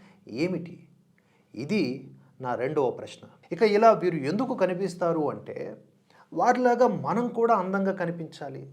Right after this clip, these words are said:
సన్నగా తయారవ్వాలి, ఈ ఆలోచన కలుగు చేయడానికి. వారి నిజస్వరూపంతో కనబడితే ఒక్క క్లయింట్ కూడా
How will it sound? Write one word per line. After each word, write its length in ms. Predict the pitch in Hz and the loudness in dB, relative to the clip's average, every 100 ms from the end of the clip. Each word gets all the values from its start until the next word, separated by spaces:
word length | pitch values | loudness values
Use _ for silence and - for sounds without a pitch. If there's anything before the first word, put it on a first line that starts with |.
| - | -12
సన్నగా 520 | - 160 175 180 190 | -6 -4 -4 -4 0
తయారవ్వాలి, 760 | 180 151 143 143 131 127 123 123 - | 0 0 2 2 2 0 -2 -8 -8
ఈ 120 | 233 247 | 2 6
ఆలోచన 480 | 202 190 180 185 | 6 6 2 -4
కలుగు 280 | 220 143 151 | -4 -4 -4
చేయడానికి. 640 | 135 123 107 101 - - - _ - | -4 -6 -6 -10 -16 -20 -20 _ -8
వారి 300 | 127 175 202 | 6 8 8
నిజస్వరూపంతో 840 | 185 196 277 254 254 240 226 208 | 6 0 -2 2 2 4 2 2
కనబడితే 800 | 190 165 165 160 135 113 - - - | 2 2 2 0 0 -6 -8 -10 -2
ఒక్క 240 | 160 165 214 | 0 2 -2
క్లయింట్ 560 | - - 185 233 233 | -2 2 4 4 0
కూడా 520 | - 196 185 139 139 | -2 2 4 4 2